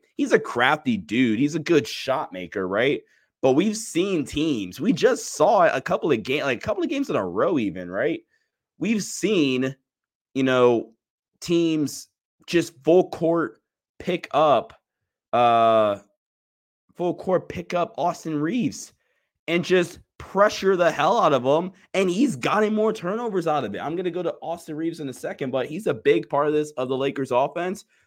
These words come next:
and he has a turnover percentage of twenty point five. That's just unacceptable.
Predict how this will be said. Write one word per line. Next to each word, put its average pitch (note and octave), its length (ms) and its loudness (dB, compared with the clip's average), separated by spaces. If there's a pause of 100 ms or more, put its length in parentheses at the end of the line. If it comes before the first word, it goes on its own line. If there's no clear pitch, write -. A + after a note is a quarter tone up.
(300)
and E3 180 -4
he F3 160 -2
has F3 200 4
a D#3+ 280 4
turnover E3 380 -4
percentage C#3+ 520 -4 (240)
of C3+ 160 4
twenty D#3 440 -2
point D3 420 -4
five. A2+ 440 2 (560)
That's F3+ 200 4
just G#3 220 -2 (140)
unacceptable. D#3 920 2